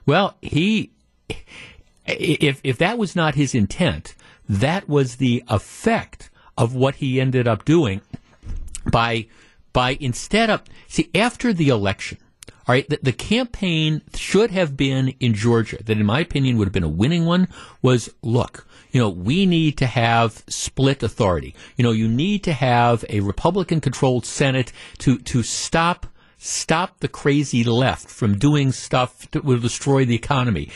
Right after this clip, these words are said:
the Green New Deal, single-payer medicine, all that type of stuff. That's what the message was supposed to be.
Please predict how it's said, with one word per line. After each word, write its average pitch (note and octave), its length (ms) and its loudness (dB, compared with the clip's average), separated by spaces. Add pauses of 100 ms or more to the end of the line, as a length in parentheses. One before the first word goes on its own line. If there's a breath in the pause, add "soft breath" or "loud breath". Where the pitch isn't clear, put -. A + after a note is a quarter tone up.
(120 loud breath)
the C3 100 2
Green C#3 400 0
New C3+ 160 2
Deal, B2 400 0
single-payer E3 680 -2
medicine, C#3 460 -2
all F#3+ 200 2
that E3+ 180 -2
type D3+ 240 -2
of - 40 -4
stuff. - 300 -2 (360 loud breath)
That's G#3 340 -2
what F3+ 160 -6
the F3 80 -2
message D3+ 480 0
was D3 140 0
supposed C3 420 0
to A#2+ 80 0
be. F3 320 -2